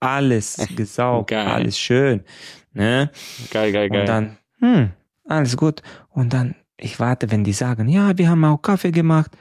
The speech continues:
Speaker 1: und alles war gut. Hab ich gefragt. Ja, ja, ja, hat sogar alles war gut. Oh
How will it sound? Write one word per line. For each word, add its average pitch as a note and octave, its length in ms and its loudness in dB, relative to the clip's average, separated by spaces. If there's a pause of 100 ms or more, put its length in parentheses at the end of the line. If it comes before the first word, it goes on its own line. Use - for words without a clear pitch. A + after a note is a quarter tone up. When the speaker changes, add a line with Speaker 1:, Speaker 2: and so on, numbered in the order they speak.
(500)
Speaker 1:
und B3+ 260 0
alles G#3 300 -2
war G#3+ 120 0
gut. G#3+ 300 0 (880)
Hab A2+ 140 -4
ich A#2 80 2
gefragt. B2+ 480 -2
Ja, F4+ 80 2
ja, F#4+ 220 4
ja, D4+ 180 4
hat F#3 120 2
sogar B3+ 240 -2
alles G3+ 220 -2
war - 120 -2
gut. D3 240 -2
Oh C4+ 200 -2